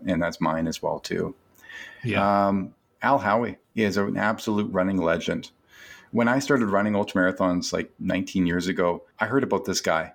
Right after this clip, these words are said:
Speaker 1: and he ran across Canada and a hundred kilometers a day for seventy-two days in a row. And just, who does this? Uh, he would
Speaker 2: <laughs>
Speaker 1: routinely run from one city to the next, win the marathon, and run home.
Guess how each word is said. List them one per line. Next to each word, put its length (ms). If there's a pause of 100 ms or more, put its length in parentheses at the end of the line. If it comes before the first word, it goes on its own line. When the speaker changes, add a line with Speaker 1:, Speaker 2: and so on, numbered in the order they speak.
(140)
Speaker 1:
and 240
he 160
ran 240
across 260
Canada 520
and 120
a 40
hundred 220
kilometers 420
a 40
day 280
for 200
seventy-two 440
days 240
in 60
a 40
row. 420 (760)
And 320
just, 240 (160)
who 280
does 280
this? 400 (240)
Uh, 240
he 160
would 140
Speaker 2:
<laughs> 20
Speaker 1:
routinely 600
run 280 (280)
from 440 (120)
one 300
city 320
to 160
the 100
next, 360 (120)
win 200
the 80
marathon, 480
and 100
run 160
home. 280